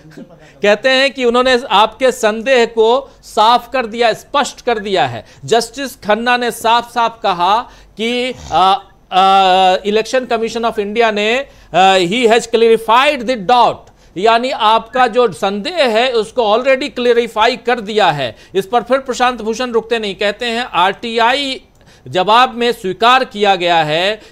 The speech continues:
Speaker 2: कि इस चिप का उपयोग किया गया है, यानी कि reuse किया गया है इस चिप को। निर्माता एक एनएक्सपी company है, एनएक्सपी कंपनी है इस चिप का निर्माता।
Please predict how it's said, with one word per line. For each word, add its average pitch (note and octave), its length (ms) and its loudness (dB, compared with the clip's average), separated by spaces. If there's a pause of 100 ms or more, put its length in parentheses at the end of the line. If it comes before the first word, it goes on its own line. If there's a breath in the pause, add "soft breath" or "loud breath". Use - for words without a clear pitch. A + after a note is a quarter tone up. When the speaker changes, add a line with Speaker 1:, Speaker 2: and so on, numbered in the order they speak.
(100)
Speaker 2:
कि G#3+ 100 -2
इस A3+ 260 -4
चिप A#3+ 260 -6
का A3+ 120 4
उपयोग A3 500 0
किया G3 240 2
गया D3 260 -2
है, F#2+ 280 -14 (160 soft breath)
यानी G#3+ 300 0
कि C#4 320 -6 (140 loud breath)
reuse C#4+ 640 -2
किया A3+ 300 0
गया F#3 220 0
है F#3+ 100 0
इस F3+ 160 -8
चिप F#3+ 260 -6
को। G#2+ 260 -10 (200 soft breath)
निर्माता A3 680 0
एक G#3+ 500 0 (180)
एनएक्सपी A#3+ 800 -4
company F#3+ 520 -4
है, A#2+ 320 -10 (200)
एनएक्सपी A#3+ 540 -6
कंपनी F#3 480 -4
है D#3 160 -2
इस G3+ 300 -10
चिप A3+ 240 -6
का G#3+ 80 -2
निर्माता। F3 680 -4